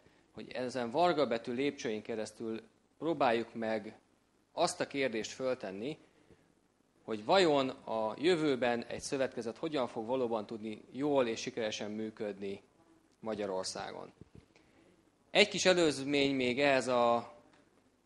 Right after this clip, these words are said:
múlthoz annyi, hogy amikor én kilencvennyolcban végeztem a Kecskeméti Főiskolán,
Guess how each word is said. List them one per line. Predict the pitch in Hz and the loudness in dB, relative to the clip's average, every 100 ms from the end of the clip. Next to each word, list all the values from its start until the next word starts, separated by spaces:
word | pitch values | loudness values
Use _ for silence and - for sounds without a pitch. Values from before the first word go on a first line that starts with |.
| _ | _
múlthoz | 151 160 156 139 120 | 2 4 4 2 0
annyi, | 147 160 135 143 165 | 2 2 2 0 -2
hogy | - 123 123 - _ | -4 -4 -4 -8 _
amikor | - 143 135 131 | -8 -6 -4 -4
én | 127 120 | -2 -4
kilencvennyolcban | - 190 131 139 127 135 131 120 | -2 0 -2 -2 -2 -2 -2 -2
végeztem | 127 135 117 - 110 104 | -2 -2 -4 -6 -8 -6
a | 101 101 - | -6 -6 -10
Kecskeméti | - 127 - 110 104 | -10 -8 -6 -10 -10
Főiskolán, | 117 117 107 101 98 147 | -8 -8 -6 -8 -6 -6